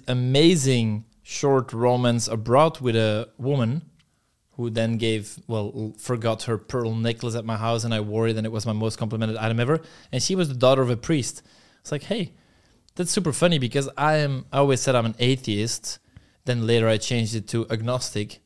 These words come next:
but I definitely don't believe in God. And I'm having all these great connections with these people from religious, uh, families. Why is that, uh, son of a priest?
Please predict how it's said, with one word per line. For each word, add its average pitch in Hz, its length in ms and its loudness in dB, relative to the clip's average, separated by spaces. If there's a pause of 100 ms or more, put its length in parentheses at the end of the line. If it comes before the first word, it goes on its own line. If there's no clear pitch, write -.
but 143 100 4
I 139 60 6
definitely 151 420 4
don't 131 220 2
believe 117 500 2 (540)
in 113 180 0
God. 113 400 4 (560)
And 160 160 4
I'm 214 180 4
having 196 300 6
all 196 140 2
these 190 360 0
great 160 420 2
connections 151 500 0
with 139 160 -2
these 131 500 -2
people 143 240 -2
from 127 280 0
religious, 120 600 0
uh, - 300 -10
families. 123 540 -4 (560)
Why 135 300 -6
is 156 180 0
that, 151 360 -2
uh, - 100 -20 (200)
son - 220 -4
of 107 100 -2
a 104 60 -4
priest? - 420 -10